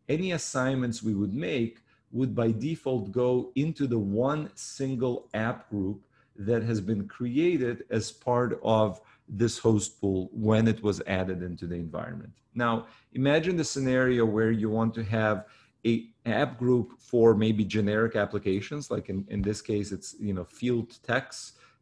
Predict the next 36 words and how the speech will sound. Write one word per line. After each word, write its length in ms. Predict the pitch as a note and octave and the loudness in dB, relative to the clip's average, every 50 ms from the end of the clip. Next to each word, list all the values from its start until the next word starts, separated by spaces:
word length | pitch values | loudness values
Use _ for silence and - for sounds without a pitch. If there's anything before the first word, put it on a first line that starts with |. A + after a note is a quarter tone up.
| - - | -4 0
apps. 560 | G#2+ G#2 B2 D#3+ - - - - - - - _ _ _ _ _ _ _ - | 2 2 2 0 -2 -6 -12 -12 -12 -14 -16 _ _ _ _ _ _ _ -2
And 220 | A2+ A#2+ A#2 B2+ | 0 2 2 4
then 160 | C#3 D3+ D#3 | 2 2 2
you 100 | C#3+ C#3+ | 2 2
also 440 | C#3+ - - D3 D#3+ D#3+ - - D3+ | 2 4 4 4 4 2 2 0 2
wanna 380 | C3+ C3 B2+ B2 B2 A#2+ A#2+ A#2 | 2 2 2 2 2 2 0 2
have 220 | G2+ A#2+ A#2+ A2+ | 2 2 2 4
another 580 | A#2 A#2 A#2 A#2+ B2 C#3 E3 F#3 E3+ E3+ - - - | 4 4 4 4 4 4 2 2 2 0 -2 -2 0
app 300 | A#2 A2 G#2 G#2 G#2 - | 0 0 0 0 -2 -2
group 320 | G#2+ G#2 G2 G#2 A2 - _ _ _ _ _ _ | -2 0 0 0 -2 -6 _ _ _ _ _ _
that's 260 | - A2+ B2 A#2+ G2+ G#2 | 0 0 0 0 0 -2
going 420 | G2 G2+ A#2+ A#2 B2 B2+ C3 B2+ | -2 0 2 2 2 2 0 0
to 120 | B2+ - A#2 | -2 -2 -2
be 260 | G#2 G2 A#2 A#2 A2+ | 0 2 4 4 2
for 640 | A2+ - - - A#2 A2 G#2+ G#2+ G#2+ G#2 G2+ G#2 - - - - | 2 -2 -2 0 2 4 6 6 6 6 4 2 -2 -12 -18 -12
something 460 | - - C#3 C3+ B2+ A#2 - C3 A2+ | -4 0 2 2 2 2 2 2 4
like 260 | A2+ A2 F#2+ F2 E2+ | 4 2 2 0 -4
browsers, 760 | E2 F#2+ G#2 G2 F#2+ F#2 F#2+ G2 E2+ F#2+ F#2 F2 - - - | -2 -2 0 0 0 -2 -2 -4 -4 -6 -6 -8 -10 -10 -10
for 140 | - F#2 F2+ | -8 -8 -8
example. 520 | - - G2+ F2+ - - - - - - - - - - - - _ - _ _ _ _ _ _ _ | -8 -10 -10 -10 -10 -10 -12 -14 -16 -16 -18 -20 -20 -20 -20 -20 _ -20 _ _ _ _ _ _ _
So 160 | - - - | -16 -4 2
that's 260 | A2 C#3 D#3+ D#3 - | 4 4 4 4 2
really 240 | E3+ D#3 D3+ C#3+ C#3 | 0 2 4 4 4
easy 240 | C3 B2+ A#2 A#2 A2+ | 4 2 0 0 -2
to 140 | A#2 - G#2+ | -2 -2 -2
do. 200 | G2 A2+ D3+ G3 | 0 0 0 0
What 260 | G3 - B2 G#2 - | -2 -4 -6 -6 -8
you 60 | A2+ | -6
can 180 | - A#2 A2 G#2+ | -4 -4 -2 -2
do 260 | G2+ B2 C3+ C#3+ C3 | 0 0 0 2 2
is 380 | A2+ A#2 A2+ A2+ - - - _ _ | 4 2 2 0 -4 -12 -16 _ _
click 380 | - - C3 C#3 C#3+ C#3 - - - | -10 -4 0 0 0 -2 -4 -6 -2
into 260 | C3 B2+ B2+ - B2+ | -2 -2 -2 -2 -2
the 120 | A#2 A2+ | -2 -2
remote 500 | A2 G#2+ G#2+ G#2 G#2+ G#2+ A2 A#2 A#2+ - - | 0 0 0 -2 0 0 0 0 -2 -2 -2
app, 220 | A2+ A#2 A2+ - | -4 -2 -4 -4